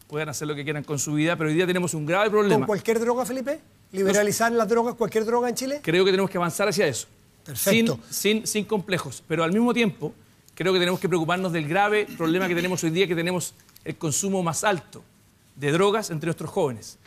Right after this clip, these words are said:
Speaker 1: Y de hecho ha aumentado con mucha fuerza en el último tiempo
Speaker 2: Mm.
Speaker 1: porque se ha generado la falsa percepción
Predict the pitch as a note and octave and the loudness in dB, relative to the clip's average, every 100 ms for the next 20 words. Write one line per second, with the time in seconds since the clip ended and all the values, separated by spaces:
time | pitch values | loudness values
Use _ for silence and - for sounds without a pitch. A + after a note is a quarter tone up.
0 | - _ - D3+ A3 F#3 D3+ C#3 F3 E3+ | -20 _ -2 0 2 2 0 0 0 0
1 | E3+ F3+ D3+ F3 - E3 E3+ F#3 E3+ G3+ | 0 -2 -2 -2 -2 -2 -2 -2 0 0
2 | D#3+ D#3+ C#4 D4 - D3+ - _ _ - | 0 -2 0 0 -2 -14 -16 _ _ -14
3 | - E3 F3 E3 F3 D3 - A3+ B3 - | -6 -6 -4 -2 0 -2 -2 0 0 0
4 | A#3+ G#3 - F3+ - F#3 | -4 -4 -4 -4 -2 -4